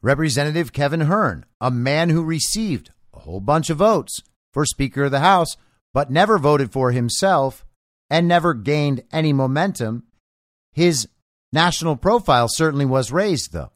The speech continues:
We're gonna have to keep an eye on him, too. He wrote on Twitter, "The end result of this week is a substantial change to the way the House operates, change that was desperately needed to empower all members,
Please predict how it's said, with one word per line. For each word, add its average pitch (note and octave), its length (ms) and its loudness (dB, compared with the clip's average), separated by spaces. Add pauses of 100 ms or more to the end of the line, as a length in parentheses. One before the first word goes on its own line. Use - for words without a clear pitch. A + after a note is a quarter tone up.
(360)
We're C#2+ 80 -14
gonna F#2 140 -6
have A#2 180 -2
to - 60 -20
keep C3 180 -6
an C#3 80 -2
eye D3 160 2
on D3+ 120 0
him, D#3 300 2
too. F#3 300 -2 (800)
He G3 180 0
wrote E3 360 2
on C#3+ 280 -2
Twitter, - 440 -10 (600)
"The D3+ 240 -2
end A#3 220 -2
result C#3+ 640 0
of A#2 200 -8
this D3 220 -2
week C3 280 -4
is A2 120 -6
a B2 80 -4
substantial F3 760 -2
change B2+ 500 -4
to - 80 -10
the A#2 120 -4
way C3 180 -2
the C3+ 80 -2
House B2 280 0
operates, G2 680 -4 (300)
change F3+ 320 0
that D3+ 100 -6
was G#2 160 -6
desperately D3+ 580 -4
needed C3 360 -4
to A#2 120 -6
empower A2+ 520 -2
all C3 260 -2
members, A#2 500 -6